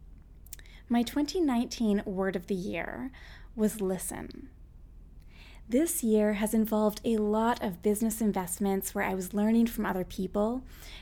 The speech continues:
and it also involved being very intentional with listening internally to the direction that I want to take with my business and life.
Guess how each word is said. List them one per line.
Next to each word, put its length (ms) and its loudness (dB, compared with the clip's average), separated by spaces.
and 120 4
it 140 2
also 280 0
involved 480 2
being 220 4
very 380 0
intentional 760 0
with 240 0
listening 480 0
internally 680 0
to 120 -8
the 80 2
direction 500 -2
that 80 2
I 60 2
want 200 -4
to 100 -10
take 300 -4
with 140 -6
my 120 0
business 460 -4
and 160 -2
life. 520 -8